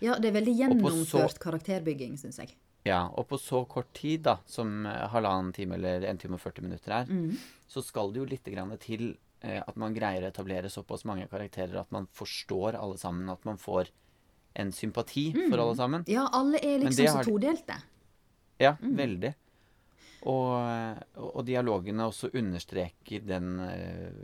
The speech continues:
Speaker 2: hvis jeg får bruke ordet det, todeltheten
Speaker 1: Mm.
Speaker 2: i, eh, altså, de går veldig naturlig.
Speaker 1: Har du noe
Speaker 2: Og det
Speaker 1: døme
Speaker 2: lik-
Speaker 1: på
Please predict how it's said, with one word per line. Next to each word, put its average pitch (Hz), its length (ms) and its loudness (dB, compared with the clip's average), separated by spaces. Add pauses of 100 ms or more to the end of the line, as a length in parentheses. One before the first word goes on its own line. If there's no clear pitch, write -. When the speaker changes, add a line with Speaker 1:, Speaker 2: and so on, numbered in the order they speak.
(160)
Speaker 2:
hvis 95 180 -10
jeg 95 80 -12
får 104 100 -8
bruke 101 300 -6
ordet 87 120 -6
det, 90 160 -4
todeltheten 90 1080 -4
Speaker 1:
Mm. 208 260 2 (380)
Speaker 2:
i, 104 300 -2 (160)
eh, 98 560 -4 (120)
altså, 107 280 -4 (400)
de 113 220 -4
går 110 320 2
veldig 101 600 -4
naturlig. 110 560 -4 (460)
Speaker 1:
Har 220 160 2
du 220 80 4
noe 196 60 4
Speaker 2:
Og - 60 0
det 160 140 2
Speaker 1:
døme 147 440 6
Speaker 2:
lik- - 60 2
Speaker 1:
på 165 120 4